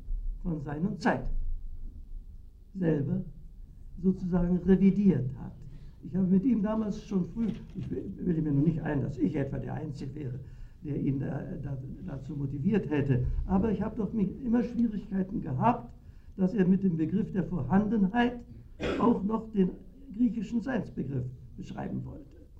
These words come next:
Das schien mir doch nun zwei sehr verschiedene Dinge, ob etwas Sein heißt oder ob etwas Gegenstand heißt.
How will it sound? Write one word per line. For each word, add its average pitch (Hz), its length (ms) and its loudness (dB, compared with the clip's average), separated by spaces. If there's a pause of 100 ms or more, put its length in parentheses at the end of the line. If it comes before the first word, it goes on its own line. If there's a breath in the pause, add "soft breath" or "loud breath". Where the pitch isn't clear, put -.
(400 soft breath)
Das 143 160 -6
schien 214 160 2
mir 208 120 2
doch 190 180 2
nun 196 160 6
zwei 214 200 4
sehr 196 220 4
verschiedene 202 420 0
Dinge, 208 400 8 (440 loud breath)
ob 165 220 0
etwas 165 560 2 (300)
Sein 160 480 8 (540)
heißt 240 400 0 (640)
oder 190 320 6
ob 185 140 0
etwas 202 320 2
Gegenstand 202 640 6
heißt. - 340 -4